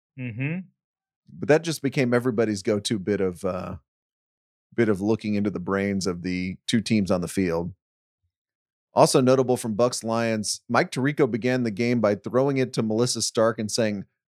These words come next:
Speaker 2: "Meliss?" <laughs> Does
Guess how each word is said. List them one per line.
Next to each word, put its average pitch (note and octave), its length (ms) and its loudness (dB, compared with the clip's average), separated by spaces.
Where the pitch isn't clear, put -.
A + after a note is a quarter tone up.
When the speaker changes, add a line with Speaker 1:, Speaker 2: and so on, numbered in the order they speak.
Speaker 2:
"Meliss?" G#2+ 840 2
<laughs> - 60 -12
Does A#2+ 180 4